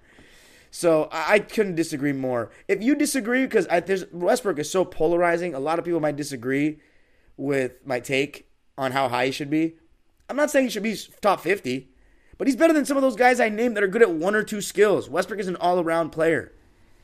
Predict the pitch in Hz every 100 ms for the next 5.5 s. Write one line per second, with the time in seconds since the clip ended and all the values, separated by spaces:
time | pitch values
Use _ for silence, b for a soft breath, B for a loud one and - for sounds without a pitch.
0 | b b b - 180 185 190 156 160 196
1 | 226 180 196 202 185 175 185 147 - 127
2 | - 170 151 135 123 113 107 123 165 165
3 | 147 160 151 147 139 151 156 156 151 143
4 | 151 139 135 139 139 131 120 113 123 127
5 | 131 135 127 127 98